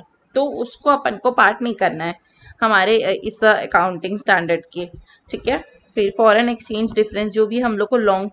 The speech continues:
term, long term currency monetary items में हो रहा है, ठीक है, जो long term nature का हो रहा है उसको भी अपन को इस cash के अंदर नहीं लेना है। Clear?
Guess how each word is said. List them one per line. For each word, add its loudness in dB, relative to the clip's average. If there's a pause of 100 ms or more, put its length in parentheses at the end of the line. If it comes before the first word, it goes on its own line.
term, 0 (720)
long 2
term 2 (160)
currency 0
monetary 0
items -4
में -4
हो -2
रहा -2
है, -6 (260)
ठीक -6
है, -2
जो -2
long 2
term 0
nature -2
का 0
हो 2
रहा 2
है -2 (360)
उसको 0
भी 2
अपन 0
को -2
इस -8
cash 0
के -10
अंदर -4
नहीं -6
लेना -10
है। -12 (300)
Clear? -4